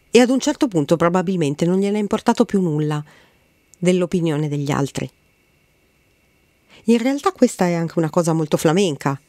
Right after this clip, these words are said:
a dire il vero. Faccio quello che sento, faccio quello che mi piace, faccio quello che mi dà piacere. E chi se ne frega se piacerà o non piacerà a qualcuno. Credo che Rosalía abbia fatto questo.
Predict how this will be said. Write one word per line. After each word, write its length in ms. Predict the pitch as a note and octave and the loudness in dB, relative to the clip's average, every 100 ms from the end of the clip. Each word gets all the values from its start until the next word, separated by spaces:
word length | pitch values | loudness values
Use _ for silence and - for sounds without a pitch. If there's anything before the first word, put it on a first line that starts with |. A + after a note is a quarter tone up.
| _ | _
a 100 | E3 | -4
dire 200 | D#3 D#3 | -2 -2
il 80 | D3 | 0
vero. 320 | D3+ C#3 C3+ _ _ _ _ _ _ _ _ _ _ _ _ _ _ _ | -2 -2 -6 _ _ _ _ _ _ _ _ _ _ _ _ _ _ _
Faccio 300 | - A#3 - | 0 0 2
quello 240 | - A3 G#3+ | 2 2 0
che 100 | G3 | -2
sento, 440 | - D3+ C#3+ D3+ | 2 0 0 -4
faccio 280 | D3 D#3+ E3 | -2 -2 -2
quello 220 | - E3+ | 0 0
che 100 | - | 0
mi 120 | D#3+ | -2
piace, 440 | - D3+ C3+ - D3+ - - - | 0 -2 -2 -4 -6 -10 -20 -4
faccio 300 | G3+ - A3+ | 0 2 2
quello 200 | A#3 F3 | 2 2
che 120 | F3+ | 0
mi 100 | G3 | 0
dà 100 | G3 | 0
piacere. 600 | - D#3+ - C3 C3 B2+ _ _ _ _ - | -2 -2 -2 -2 -4 -8 _ _ _ _ -8
E 80 | D4+ | 0
chi 140 | F#4 | 0
se 120 | - | 2
ne 80 | F#3 | 0
frega 300 | D3 D3 C#3+ | 0 0 0
se 160 | - D#3+ | -2 0
piacerà 480 | E3+ - F#3+ C4+ D4+ | 0 2 2 0 0
o 120 | A#3 | 2
non 140 | G#3+ F3+ | 2 0
piacerà 480 | E3+ D3+ D#3 C#3+ - | -2 -2 0 0 -2
a 140 | E3 | -2
qualcuno. 520 | - C#3+ - B2 C3 - _ _ _ _ _ _ _ _ _ _ | -2 -4 -4 -4 -4 -6 _ _ _ _ _ _ _ _ _ _
Credo 280 | - G3+ G3+ | -4 0 0
che 120 | F3+ | 0
Rosalía 380 | D3+ D3+ E3+ E3 | -4 -2 0 0
abbia 180 | D3+ D#3 | 0 0
fatto 280 | - C#3 C3+ | 0 -2 0
questo. 460 | A#2+ A2 - C3 | -2 -2 -4 -6